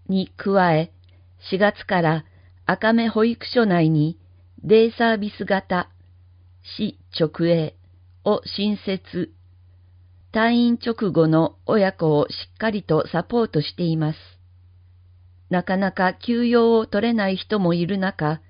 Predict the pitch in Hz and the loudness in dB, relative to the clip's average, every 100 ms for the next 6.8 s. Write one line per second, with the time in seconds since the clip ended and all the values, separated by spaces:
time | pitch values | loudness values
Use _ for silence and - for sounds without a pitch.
0 | - _ - - 185 - - 226 214 - | -20 _ -20 -6 -6 -4 -2 -2 0 2
1 | 170 - 185 196 214 226 170 147 156 160 | 2 0 -6 -6 -2 0 0 0 0 0
2 | - - 214 226 - 220 226 - 208 202 | -2 -4 -2 -2 0 0 0 -4 -4 -2
3 | 185 185 - - - - _ - _ - | -2 -4 -8 -18 -20 -20 _ -20 _ -20
4 | - - - - - - - - 214 214 | -20 -20 -20 -20 -20 -20 -20 -4 -2 0
5 | 208 208 202 - - 262 254 - 202 180 | -2 0 0 -2 -2 0 0 0 0 2
6 | 160 - - 208 196 185 175 190 | 2 0 -4 0 2 2 0 0